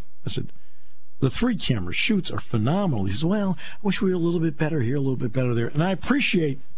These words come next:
always wanting to be better. Always. No matter what. I always appreciate wanting to be better. But what they do with high school football coverage in our area,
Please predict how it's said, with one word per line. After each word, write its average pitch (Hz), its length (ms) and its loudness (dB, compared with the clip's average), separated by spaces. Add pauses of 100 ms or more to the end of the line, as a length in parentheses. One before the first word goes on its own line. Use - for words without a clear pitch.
(400)
always 185 400 2
wanting 147 480 2
to 131 140 0
be 123 120 2
better. 107 380 0 (380)
Always. 180 600 0
No 139 80 4
matter 175 220 2
what. 156 240 0 (320)
I 135 120 4 (100)
always 208 320 2
appreciate 175 500 2
wanting 135 380 2
to 127 40 0
be 117 140 2
better. 104 380 0 (600)
But - 240 0
what 151 280 0
they 269 260 2
do 135 600 2 (640)
with 117 140 2
high - 260 0
school 196 300 0
football 139 420 0
coverage 127 440 0
in 113 200 0 (100)
our 190 280 2
area, 196 420 0